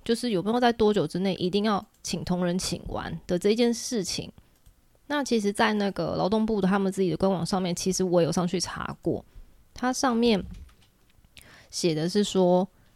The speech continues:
法无明定依习俗。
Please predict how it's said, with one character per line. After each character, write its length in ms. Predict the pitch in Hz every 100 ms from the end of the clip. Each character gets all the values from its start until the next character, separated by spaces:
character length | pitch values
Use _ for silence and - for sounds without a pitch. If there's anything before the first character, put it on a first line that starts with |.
| _
法 500 | - - 175 151 151 -
无 260 | 160 165
明 340 | 175 165 160 175
定 280 | 196 180 196 - - - - _ -
依 360 | 202 202 208 - _ _
习 260 | - - 160
俗。 320 | - - 123